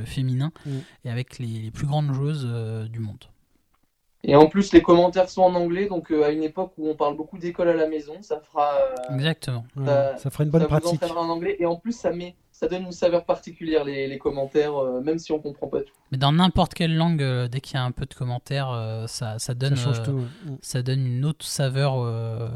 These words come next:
Speaker 1: au match. En tout cas,
Speaker 3: Et
Speaker 1: merci Quentin, parce que
Speaker 2: Ouais.
Speaker 1: bravo pour ta
Speaker 3: Et,
Speaker 1: mémoire.
Speaker 3: et vous savez quoi ? On va improviser. On va faire un petit
Speaker 1: <laughs> Un
Speaker 3: jeu.
Speaker 1: petit quiz.
Speaker 3: Au premier auditeur qui nous trouve dans le public.
Speaker 1: Allez, appelez-nous, trente-deux seize.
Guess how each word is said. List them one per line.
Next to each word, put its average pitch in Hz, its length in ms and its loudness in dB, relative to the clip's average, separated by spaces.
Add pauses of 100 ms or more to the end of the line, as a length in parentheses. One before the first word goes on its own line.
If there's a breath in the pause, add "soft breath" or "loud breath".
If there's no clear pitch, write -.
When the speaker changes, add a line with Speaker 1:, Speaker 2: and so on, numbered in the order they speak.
(120)
Speaker 1:
au 120 60 -4
match. - 360 -6 (680 loud breath)
En 156 100 2
tout - 100 -2
cas, 190 120 10
Speaker 3:
Et 185 80 12
Speaker 1:
merci 214 340 6
Quentin, 180 420 -4
parce - 180 -6
que 120 400 -6 (540)
Speaker 2:
Ouais. 131 80 -2
Speaker 1:
bravo 151 280 2
pour - 160 -10
ta 156 100 4
Speaker 3:
Et, 160 100 10
Speaker 1:
mémoire. 135 240 0
Speaker 3:
et 175 80 10
vous 185 120 0
savez 214 320 8
quoi ? 208 380 4 (160)
On 170 80 -2
va 180 140 -2
improviser. 202 680 -4 (440)
On 151 60 -4
va 175 160 6
faire 247 180 0
un 214 140 0
petit 214 180 -8
Speaker 1:
<laughs> - 0 -
Un 190 40 -4 (100)
Speaker 3:
jeu. 330 100 2
Speaker 1:
petit - 220 -6
quiz. - 340 -2 (240 loud breath)
Speaker 3:
Au 175 100 -2
premier 240 380 6
auditeur 214 800 2 (800 loud breath)
qui - 100 -16
nous 196 160 -4
trouve 254 320 -2
dans 226 100 10
le 220 80 6
public. 202 340 -2
Speaker 1:
Allez, 165 280 4
appelez-nous, 226 640 10
trente-deux 202 420 8
seize. 214 400 6